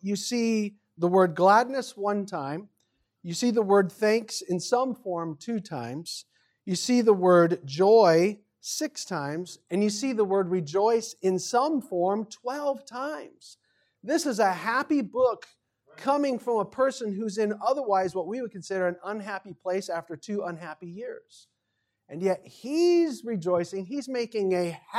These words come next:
happy adaptation to his circumstance, and he's encouraging others to do it. And so here he says, "Rejoice in the Lord." Um, now, this is interesting.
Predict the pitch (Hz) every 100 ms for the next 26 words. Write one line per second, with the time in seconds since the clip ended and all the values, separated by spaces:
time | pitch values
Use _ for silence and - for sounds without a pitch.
0 | 294 330 - 349 330 - - 269 311 302
1 | 302 294 294 - 226 - - - 143 143
2 | 190 - _ _ _ _ - 220 202 202
3 | - 285 262 220 - 196 190 185 - 196
4 | 180 165 - _ 220 180 - 277 302 262
5 | 233 220 220 196 160 - 165 175 135 -
6 | _ _ _ _ _ _ - 180 240 208
7 | 190 214 214 202 202 185 160 151 165 165
8 | 160 170 143 120 - _ _ _ _ _
9 | _ _ - 180 180 156 123 - _ _
10 | _ _ _ _ _ _ _ _ _ -
11 | 233 320 403 339 247 285 - 190 135 -
12 | 131